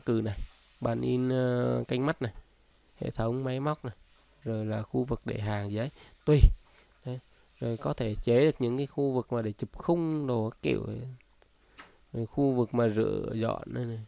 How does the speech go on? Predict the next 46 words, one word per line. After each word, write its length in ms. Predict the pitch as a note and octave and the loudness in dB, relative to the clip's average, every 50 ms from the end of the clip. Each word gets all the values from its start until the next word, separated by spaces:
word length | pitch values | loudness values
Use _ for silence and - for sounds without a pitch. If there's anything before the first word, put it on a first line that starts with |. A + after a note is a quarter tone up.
| - _ - | -16 _ -12
Đó. 60 | B2+ B2+ - - - - - - - - | -12 -12 -12 -14 -18 -20 -20 -20 -12 -4
Tôi 280 | - D3 C#3+ C#3+ C#3+ C#3+ | 2 4 6 6 6 6
đều 200 | C3 A#2+ A#2 A#2 | 6 4 4 4
thiết 240 | - - D3 - - | 2 0 0 0 2
kế 200 | - C3+ D3 E3+ | 4 4 6 6
hết 140 | F3 F3+ A#3 - - | 4 2 0 -2 -4
toàn 240 | D#3 C#3+ B2 A#2 | -4 -2 0 0
bộ. 180 | A#2+ B2+ - - F#3 - - - - - - _ _ - | 2 2 0 0 -4 -10 -16 -20 -20 -20 -20 _ _ -4
Ví 140 | - C#3 D3+ | -2 0 2
dụ 140 | D3+ D#3 C3+ | 2 2 2
như 160 | C3 C#3 D3 | 2 0 0
bà 480 | C#3 C3 B2 A#2+ A#2+ A#2 A2+ A2+ A2+ A2+ A2 A2 - | 0 -2 -2 -2 -2 -2 -2 -2 -2 -2 -4 -4 -4
cái 200 | - D3 D3+ D3 | -4 -4 -4 -2
hệ, 180 | C#3 B2 A#2 A#2 - _ - - | -2 -2 -2 -4 -6 _ -8 -8
cái, 80 | B2 | -4
cái, 160 | - C#3 C3+ | 0 0 0
cái, 160 | - - C#3+ C#3 | 2 2 2 2
cái, 140 | D3 D3 C#3 - | 2 0 0 0
cái 360 | C#3 C#3 C#3 C#3 C#3 C#3 C#3 | 0 0 0 0 0 -2 0
đơn 260 | C#3 D3+ C#3+ C#3 C3+ | 4 6 6 6 6
giản 180 | C3 A#2+ G#2+ A2 | 6 4 4 4
là 80 | A#2+ | 2
cái, 120 | A#2+ C#3+ C#3+ | 2 2 2
cái 320 | - C3+ A#2+ A2+ A#2 C3+ | 4 6 6 8 8 8
để 80 | D#3+ D3+ | 8 8
mà 120 | B2 A#2+ | 8 6
rửa, 220 | G#2 A#2 A#2 A2+ G#2+ - | 6 6 4 2 2 2
cái 120 | - C#3+ | 0 2
khu 160 | - - D#3 | 4 6 6
vực 180 | C#3+ C3+ B2+ - - | 6 6 4 4 4
để 80 | A2+ | 4
mà 100 | A2+ C3+ B2+ | 4 6 6
rửa, 840 | B2 A#2+ A2+ A2 G#2+ G#2+ G#2+ G#2+ G#2+ G#2 G#2+ G#2+ G#2+ A2 A2 G#2 - - - - - - - - - - _ _ _ | 6 6 6 6 4 4 4 4 4 4 4 4 4 2 0 -2 -6 -10 -16 -20 -20 -20 -20 -20 -20 -20 _ _ _
rửa 260 | - B2 A#2+ A2+ G#2+ G#2 | 8 10 10 10 10 12
khung, 560 | - - E3+ D#3+ E3 D#3+ D3+ D3 C#3+ C#3+ C3+ A#2+ | 12 12 12 12 12 12 10 8 6 4 4 6
rửa 140 | A#2+ A2 G#2 | 8 8 10
mực 200 | A2+ C3 B2+ - _ - | 12 10 10 10 _ -4
đấy. 100 | F#3+ G3+ - _ - - _ | -6 -6 -6 _ -18 4 _
Tôi 120 | - D#3+ D3 | 10 10 12
cũng 140 | - F3 | 10 8
phải 100 | G3+ F3+ | 6 6
tự 200 | - - B2+ A#2 | 6 4 4 2
chế 340 | - - C#3+ C3 C3 D3 F3+ | 2 4 4 6 6 6 6
ra 100 | A3 G#3+ | 4 2
một 160 | G3 D#3+ C#3 - | 2 0 0 -2
cái 100 | - | -4